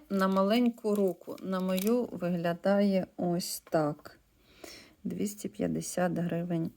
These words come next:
вартість, ось такий колосочок. Є в мене схожого плану на крупну руку. От я просто його не, не підготувала,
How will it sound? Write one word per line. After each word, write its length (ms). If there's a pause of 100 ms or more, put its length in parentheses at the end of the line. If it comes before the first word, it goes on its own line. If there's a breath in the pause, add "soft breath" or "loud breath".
(100)
вартість, 680
ось 140
такий 480 (180)
колосочок. 1040 (3000 loud breath)
Є 200
в 20
мене 240
схожого 480
плану 440
на 200
крупну 680
руку. 540 (720 loud breath)
От 240
я 100
просто 360
його 180
не, 220
не 260
підготувала, 800